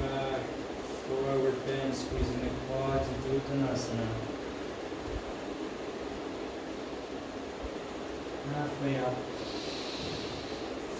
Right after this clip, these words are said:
Jump back into Chaturanga, Chaturanga Dandasana.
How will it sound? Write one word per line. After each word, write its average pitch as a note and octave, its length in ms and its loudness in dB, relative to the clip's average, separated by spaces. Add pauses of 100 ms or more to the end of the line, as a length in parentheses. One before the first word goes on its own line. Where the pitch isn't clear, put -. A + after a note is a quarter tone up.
(160)
Jump D#3+ 320 4
back D#3 440 6
into C#3 240 4
Chaturanga, C3+ 640 6 (300)
Chaturanga C3+ 840 4
Dandasana. B2+ 760 6